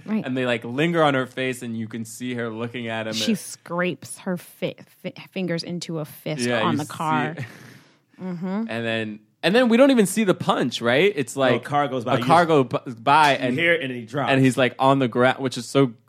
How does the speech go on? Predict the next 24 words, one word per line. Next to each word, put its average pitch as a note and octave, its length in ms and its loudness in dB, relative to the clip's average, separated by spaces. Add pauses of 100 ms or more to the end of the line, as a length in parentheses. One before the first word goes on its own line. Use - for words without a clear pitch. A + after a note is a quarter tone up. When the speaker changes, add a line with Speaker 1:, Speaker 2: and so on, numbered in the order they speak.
(200)
Speaker 2:
which A2+ 160 -10
is A#2+ 140 -10
so B2+ 200 2
cool. A#2+ 480 0
<laughs> - 0 -
Like, A2+ 260 -6 (360)
Speaker 1:
Yep. E3+ 200 -6 (160)
Speaker 2:
and C3 140 2
then B2+ 100 2
they're A#2+ 220 0
all C3 160 6
like, A2 220 0
"What? C4 320 0
What C4 120 0
are - 20 0
you A#3+ 120 -2
doing?" B3 340 0
Blah, A3 220 0
blah, A#3 220 -2
blah. - 60 -6
And B2 80 -6
then B2 100 -2
she A2+ 120 -8
gets G#2+ 220 -12